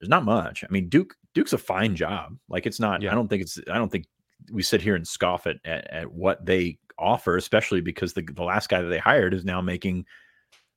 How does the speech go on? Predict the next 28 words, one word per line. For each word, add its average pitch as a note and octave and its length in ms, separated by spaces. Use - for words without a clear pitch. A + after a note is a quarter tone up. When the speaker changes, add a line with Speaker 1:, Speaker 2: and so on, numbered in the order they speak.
Speaker 1:
you B2 120
know, F2+ 280
bags F#2 300
with F2+ 140
dollar F#2+ 260
signs F2 320
on E2+ 140
them E2+ 160
from F#2+ 140
Texas F2+ 320
A F2+ 40
and F#2 140
M. B2 100
You A2+ 80
Speaker 2:
Yeah. G#2 60
Speaker 1:
know, E2 60
he F#2 100
had F#2+ 140
a E2 40
connection E2+ 400
there, D#2+ 140
obviously, D#2 360
but, G2+ 240
like, E2 220
it, G2+ 240
he G#2 140
went F2+ 240
to, G2 140